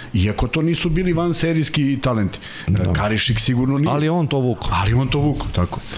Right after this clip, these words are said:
Speaker 1: Došao je ovaj, kako se zvao, Ilić?
Speaker 2: Vlatko.
Speaker 1: Vlatko,
Speaker 2: Vlatko Ilić.
Speaker 1: trojka, pa on, on mu reći šutirao trojke, bio je strašna trojka.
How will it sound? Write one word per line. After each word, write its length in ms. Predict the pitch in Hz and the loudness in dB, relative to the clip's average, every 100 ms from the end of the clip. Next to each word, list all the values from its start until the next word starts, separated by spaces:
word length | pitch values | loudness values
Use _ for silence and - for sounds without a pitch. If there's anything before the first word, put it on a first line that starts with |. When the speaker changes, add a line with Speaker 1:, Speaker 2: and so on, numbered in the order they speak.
| - | -4
Speaker 1:
Došao 400 | - 104 104 127 | 0 0 0 0
je 100 | 127 | 2
ovaj, 140 | 127 127 | 0 0
kako 180 | 127 | 0
se 80 | - | 2
zvao, 260 | 113 139 113 | 2 2 2
Ilić? 320 | 143 107 - - - - - - - - - - - - - | 2 0 -2 -6 -10 -12 -12 -14 -12 -12 -12 -12 -12 -12 -6
Speaker 2:
Vlatko. 400 | 120 101 95 - 98 - | -4 -2 -2 -2 -2 0
Speaker 1:
Vlatko, 180 | 92 | 0
Speaker 2:
Vlatko 340 | 107 104 - 90 | 2 0 -2 0
Ilić. 140 | 87 | 2
Speaker 1:
trojka, 500 | 85 117 123 - 123 85 71 | 2 2 0 0 0 0 0
pa 60 | 98 | 0
on, 260 | 101 104 | 2 2
on 180 | 101 98 98 90 | 2 2 4 4
mu 160 | 90 107 | 4 4
reći 240 | 107 107 | 4 0
šutirao 340 | - 110 117 104 | 0 0 0 0
trojke, 340 | 98 95 85 | 2 0 0
bio 140 | 82 90 | 0 2
je 60 | |
strašna 400 | 90 92 95 104 | 2 0 0 0
trojka. 280 | 92 98 - | 0 0 -2